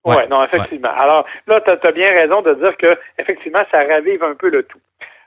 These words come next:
Speaker 1: Ce qui est intéressant de cette G T I là, en fait, c'est beaucoup, c'est la réponse de l'accélération. C'est, euh, on a bien peaufiné le moteur et honnêtement, c'est un petit véhicule qui est vraiment très agréable et qui est facile à utiliser,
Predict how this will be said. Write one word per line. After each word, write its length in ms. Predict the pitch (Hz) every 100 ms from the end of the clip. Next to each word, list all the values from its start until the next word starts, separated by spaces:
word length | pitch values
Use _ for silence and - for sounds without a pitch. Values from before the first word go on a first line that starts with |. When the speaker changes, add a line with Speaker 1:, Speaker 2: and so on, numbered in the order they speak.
| _
Speaker 1:
Ce 40 |
qui 100 | - 320
est 80 | 349
intéressant 480 | 262 220 170 -
de 60 | 247
cette 140 | 185 147
G 120 | 143
T 140 | -
I 120 | 143 131
là, 200 | 160 190
en 60 |
fait, 200 | 131 175 - - - _ -
c'est 80 | 233
beaucoup, 480 | 196 196 240 254 - _ _ - -
c'est 140 | - -
la 140 | 151
réponse 520 | 151 180 185 185 175
de 80 | 151
l'accélération. 680 | 139 - 147 135 123 - _ _ _ _ _ _ -
C'est, 220 | 202 254
euh, 120 | 175 -
on 160 | 165
a 80 | 170
bien 300 | 156 160 226
peaufiné 420 | 247 233 - 175
le 60 | 175
moteur 520 | 160 139 156 175 202 - - _
et 160 | - 139 -
honnêtement, 720 | 202 196 151 147 180 185 185 -
c'est 180 | 143
un 100 | 160
petit 180 | 147 -
véhicule 340 | 180 147 - 190
qui 140 | -
est 40 |
vraiment 220 | 131 143 190
très 300 | - 175 156
agréable 440 | 139 131 147 185 - - -
et 100 | 185
qui 120 | -
est 140 | 226 -
facile 500 | 254 - - 294 240
à 100 | 165
utiliser, 680 | 156 - 160 151 135 185